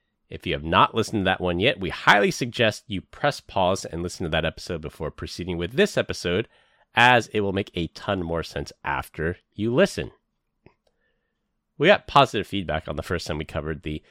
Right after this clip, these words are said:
Twitter files, and we did get requests to do a follow episode, so here it is. We hope not to take up the entire episode with the Twitter files this week, and we have some lighthearted stories that will go along with it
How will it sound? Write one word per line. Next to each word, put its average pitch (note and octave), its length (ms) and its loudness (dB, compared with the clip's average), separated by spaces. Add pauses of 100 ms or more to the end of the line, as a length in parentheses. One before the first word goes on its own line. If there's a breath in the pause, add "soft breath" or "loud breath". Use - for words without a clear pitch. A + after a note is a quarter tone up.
(300 soft breath)
Twitter E2+ 220 -4
files, E2 340 0
and A#2+ 80 4
we B2 60 2
did G3 160 4
get A#3 120 2
requests F3+ 380 0
to B2+ 60 -10
do C#3+ 120 0
a B2+ 40 0
follow E3+ 340 0
episode, F2 440 -6
so F#2+ 240 -4
here F2 320 -4
it E2+ 100 -4
is. - 320 -12 (1040)
We F#2+ 80 -4
hope G#2+ 140 0
not B2+ 240 2
to - 80 -18
take B2 160 -2
up B2 100 -4
the G2+ 180 -4
entire A#2+ 460 0
episode D#2+ 420 -4
with D2+ 240 -8
the D2 200 -8
Twitter D2+ 240 -6
files C#2+ 260 -8
this - 180 -10
week, F#3 220 -2
and A3 180 -2
we G#3 120 -2
have D#3 180 0
some G#2 160 -10
lighthearted F#2+ 460 -2
stories F2+ 320 -6
that E2 80 -8
will D#2+ 100 -8
go D#2+ 180 -6
along D2+ 320 -6
with - 140 -12
it - 120 -8